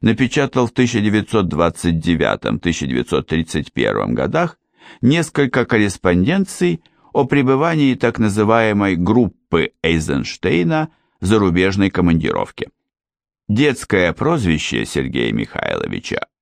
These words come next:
«Рорик» превратилось в псевдоним, навевающий музыкальные ассоциации. Напомним, что Жорж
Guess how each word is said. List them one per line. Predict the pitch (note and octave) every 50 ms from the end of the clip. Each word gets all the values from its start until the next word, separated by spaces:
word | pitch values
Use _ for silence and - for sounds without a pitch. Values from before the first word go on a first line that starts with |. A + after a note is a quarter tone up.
| _ _
«Рорик» | - F#2+ G2+ A2 G#2+ G2+ G2 G2 A#2 B2+ C3+ - - - - _ _ _ _ _ _ _ _ _ _ _
превратилось | A2 B2 C#3 C#3+ D3 D3+ D3+ - A3 A3+ A3+ G#3+ G3 -
в | - B2 D3 -
псевдоним, | - - - - C#3+ B2 B2 A2 B2 B2 B2+ C#3+ F3 G3 F#3 D3
навевающий | C3+ A#2+ A2 A2+ G#2+ G#2 B2+ C#3+ D3 C#3+ C#3 - - C3+
музыкальные | A#2 A2+ G#2+ F#2 G2 F2 - - D2 C#2+ D#2 E2+ F2 F#2 F#2+ G2+
ассоциации. | G#2 - - G#2+ G#2 - - - G1+ G1+ G1+ - - - - G1+ - - _ _ _ _ _ _ _ _ _ _ _ _ -
Напомним, | A#2+ D#3+ - D3+ - C#3+ C3 A2+ G2+ F#2+ F#2 F2 E2
что | - - _ - G2 F#2 F2
Жорж | E2+ F2+ A2 A2+ A#2 A2 G#2 G#2 F#2+ - -